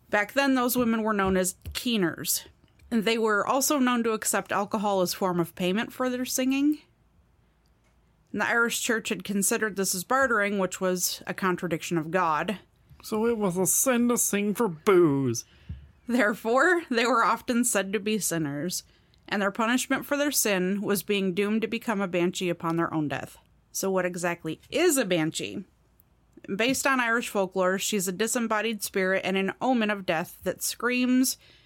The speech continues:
Speaker 1: which they call keening. And that scream is to let you know that there's an imminent death in the family ahead. It's also said that each Irish family has its own banshee.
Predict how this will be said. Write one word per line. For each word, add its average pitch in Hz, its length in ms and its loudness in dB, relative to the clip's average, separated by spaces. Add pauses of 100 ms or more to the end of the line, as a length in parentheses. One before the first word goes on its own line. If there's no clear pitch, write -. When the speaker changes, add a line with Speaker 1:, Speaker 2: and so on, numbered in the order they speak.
(160)
Speaker 1:
which 185 220 -4
they 185 100 0
call 180 220 -2
keening. 175 640 0 (1080)
And 220 160 0
that 226 200 0
scream 220 340 0
is 220 120 0
to 226 100 -4
let 214 160 0
you 285 100 2
know 220 160 2
that 220 140 -2
there's 190 220 0
an 202 120 -4
imminent 196 380 0
death 180 200 0
in 196 120 -2
the 202 60 -2
family 165 420 -2
ahead. 180 460 -6 (600)
It's 214 160 -4
also 247 440 0
said 208 420 -2
that 196 160 -4
each 240 260 -4
Irish 214 300 0
family 196 320 0
has 185 240 0
its 175 240 -4
own 196 240 0
banshee. 160 460 -4